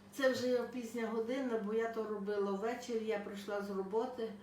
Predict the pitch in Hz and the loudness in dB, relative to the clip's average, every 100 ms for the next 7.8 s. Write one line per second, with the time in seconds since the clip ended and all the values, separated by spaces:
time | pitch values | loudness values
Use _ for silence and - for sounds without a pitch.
0 | - - - - 220 208 202 196 190 185 | -16 -20 -20 -6 -2 2 2 4 2 0
1 | 180 247 254 - - - - - - - | -4 -6 -6 -12 -14 -18 -20 -20 -20 -20
2 | - - - - - - - 196 196 220 | -20 -20 -20 -20 -20 -20 -10 -8 -6 -4
3 | 196 - - - - - - 202 202 202 | -4 -6 -10 -16 -20 -16 -10 -4 -2 -2
4 | 202 220 202 202 202 202 196 208 196 202 | -4 -4 -4 -4 -6 -4 -4 -6 -8 -8
5 | 202 208 202 190 185 185 - - - - | -6 -4 -2 -2 -4 -8 -12 -20 -20 -20
6 | - - - - - - - 202 202 220 | -20 -20 -20 -20 -20 -20 -10 -6 -4 2
7 | 247 247 226 - 226 226 220 220 | 2 2 -2 -4 0 2 2 2